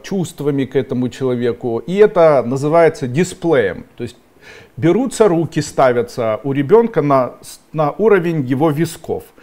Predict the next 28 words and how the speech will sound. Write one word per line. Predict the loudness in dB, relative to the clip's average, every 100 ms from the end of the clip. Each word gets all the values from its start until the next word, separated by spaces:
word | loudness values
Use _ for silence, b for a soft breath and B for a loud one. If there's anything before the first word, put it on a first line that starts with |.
| B B _ -4
При | 2
этом | 4 4 0
представляется, | 0 -6 -4 -2 0 2 2 2 0 2 4 2 0 -8 _ -6
при | -2
этом | 0 0
представляется | -2 -4 -4 -4 0 2 0 -2
дисплей | -6 -6 -6 -2 2 2
вместо | 2 0 -2 -2 0 2 2 0
на | 0 2
лбу | 2 0 0 0
у | -2
этого | -4 -4 -4
ребёнка. | -4 -6 -10 -12 -20 B B _
При | 4
этом | 4 4 0 -2 -12 -8
представляется | -6 -4 -2 2 2 2
между | -2 -2 -2 0 2 2 0 -10 _
левой | -2 2 4 4
рукой | 2 0 0 0
и | -2
правой | -4 0 2 2
рукой, | 0 -2 0 0 0 -4
проходящая | -8 -2 -2 2 2 2 -2 0 0 -4 B B
через | -6 -2 -2 -4 -8
его | -4 0 0
височную | 0 -2 -2 -2 -2 -2 -2 4
область, | 6 6 4 0 -2 -6
э, | -4 -4 -6